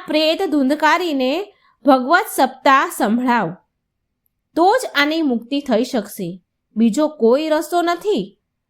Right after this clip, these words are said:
આના માટે ગૌકર્ણએ ભાગવત સપ્તાહનું આયોજન કર્યું. પ્રેત તો હવાના રૂપમાં હોય છે.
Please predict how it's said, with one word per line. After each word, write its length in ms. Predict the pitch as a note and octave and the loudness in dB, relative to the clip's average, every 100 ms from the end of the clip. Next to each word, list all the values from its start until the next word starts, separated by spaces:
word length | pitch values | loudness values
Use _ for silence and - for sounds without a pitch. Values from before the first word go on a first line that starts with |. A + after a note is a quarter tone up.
| _ | _
આના 340 | - G#3+ C4 F#4 | -2 0 2 0
માટે 640 | D4 A#3 A#3 G#3+ D4+ - _ _ _ _ _ _ _ | 0 -2 -2 -2 -4 -8 _ _ _ _ _ _ _
ગૌકર્ણએ 920 | G3 F3+ A#3+ D#4 D4 G#3+ G3+ F3 F#3 - _ _ _ _ A3+ | -6 2 2 2 2 0 -2 -4 -8 -16 _ _ _ _ 0
ભાગવત 420 | G#3 G#3+ C4 F4+ | 2 2 2 0
સપ્તાહનું 680 | - B3+ - A#3 G#3+ C4 E4 - | 0 -4 0 2 2 0 -4 -2
આયોજન 460 | G#3+ C4+ D#4 F#4 | 0 0 0 -2
કર્યું. 460 | D4+ G3+ F#3 F3 E3 _ _ _ _ _ _ _ - | -2 -4 -4 -8 -14 _ _ _ _ _ _ _ 0
પ્રેત 460 | D#4+ F#4+ A4 A4 | 2 2 0 0
તો 180 | G4+ G4 | 0 0
હવાના 600 | D4 D4+ D4 D#4 D#4+ D#4+ | 2 0 2 2 0 0
રૂપમાં 540 | D4 B3 C#4+ D4 D4+ | -2 -2 -2 0 0
હોય 180 | C#4 C4 | 0 -2
છે. 360 | C4 D4 C#4+ | -4 -8 -12